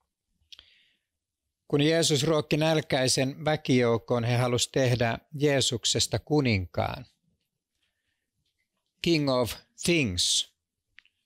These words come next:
not king of kings. Ja näin, näin meillekin tapahtuu helposti.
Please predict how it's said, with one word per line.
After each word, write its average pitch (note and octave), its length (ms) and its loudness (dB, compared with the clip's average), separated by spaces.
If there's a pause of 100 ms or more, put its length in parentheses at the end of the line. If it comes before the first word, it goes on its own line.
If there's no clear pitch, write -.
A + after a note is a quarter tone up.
(120)
not C3+ 220 -2
king C#3 320 0
of A#2+ 220 0 (120)
kings. - 640 -2 (840)
Ja B2 80 0
näin, C#3 380 -2
näin C#3+ 460 -2
meillekin C#3+ 560 -2
tapahtuu C#3 680 -4
helposti. C3+ 720 -2